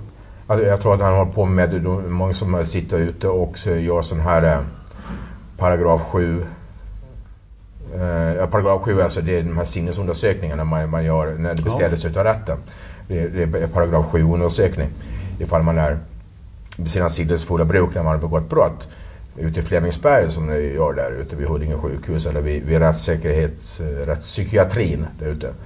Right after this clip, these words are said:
Speaker 2: Ja.
Speaker 1: Där är han involverad en hel del, har jag förstått.
Speaker 2: Okej.
Speaker 1: Så man sitter och gör sån här utredningar. Då är ju han också själv med att han pratar med många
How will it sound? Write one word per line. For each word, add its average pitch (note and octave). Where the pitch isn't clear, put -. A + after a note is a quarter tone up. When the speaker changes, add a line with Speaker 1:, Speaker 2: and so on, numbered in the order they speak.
Speaker 2:
Ja. E2
Speaker 1:
Där A2+
är E2+
han D#2+
involverad D#2
en D#2+
hel D#2
del, C#2+
har C#2+
jag C#2
förstått. -
Speaker 2:
Okej. G2
Speaker 1:
Så -
man E2
sitter D#2+
och D2+
gör F2
sån D#2+
här D2+
utredningar. D2
Då G2
är F2
ju F2+
han G2+
också F2+
själv F2+
med F2+
att E2+
han E2+
pratar G#2
med E2+
många E2